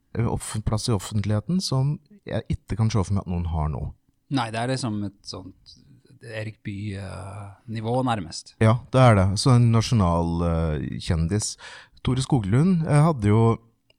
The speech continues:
Speaker 1: eh, var jo mer, litt mer beryktet, men var jo berømt også for da, eh, sendingen fra Rorbua, du skal høre mye.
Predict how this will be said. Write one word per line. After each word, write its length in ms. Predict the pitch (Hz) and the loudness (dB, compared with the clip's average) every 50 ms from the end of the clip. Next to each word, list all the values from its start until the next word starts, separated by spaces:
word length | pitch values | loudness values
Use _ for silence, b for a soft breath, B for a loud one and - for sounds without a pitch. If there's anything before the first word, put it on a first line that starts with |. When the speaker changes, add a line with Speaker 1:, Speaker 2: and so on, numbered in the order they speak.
| - - - | -12 -4 0
Speaker 1:
eh, 100 | 95 110 | 0 2
var 320 | 104 104 104 98 101 113 | 2 4 4 4 4 4
jo 60 | 123 120 | 4 4
mer, 320 | 104 92 85 87 92 98 | 4 4 2 2 2 0
litt 280 | 95 101 101 110 - - | 0 -2 -2 -2 0 0
mer 100 | 92 92 | 0 2
beryktet, 640 | 107 123 107 98 - - - 190 - - - - - | 2 2 0 0 -2 -2 0 0 0 0 0 -2 0
men 240 | 131 123 120 123 120 | 2 2 4 4 2
var 180 | 101 98 98 113 | 2 2 0 0
jo 60 | 170 - | 0 2
berømt 220 | 113 98 98 107 - | 2 2 2 0 0
også 320 | 92 92 - - 147 143 | -2 -2 0 -2 -2 -2
for 240 | - - 120 110 110 | -2 0 0 0 0
da, 380 | 107 98 95 95 95 95 92 95 | 2 2 2 2 0 0 0 0
eh, 300 | 101 101 98 104 101 90 | 0 0 0 0 0 -2
sendingen 400 | 87 - - 120 98 82 80 87 | -2 0 2 2 2 2 2 2
fra 160 | - 104 104 101 | 2 2 2 2
Rorbua, 600 | 90 80 80 80 80 73 69 76 90 113 107 92 | 2 0 -2 -2 -2 -2 -2 0 2 2 2 2
du 80 | 90 90 | 0 0
skal 300 | 85 - - - 82 87 | -2 -2 -2 -2 -2 0
høre 240 | 92 90 82 73 73 78 | 2 2 0 0 0 -2
mye. 320 | 87 85 76 73 85 - | -2 0 0 0 0 -2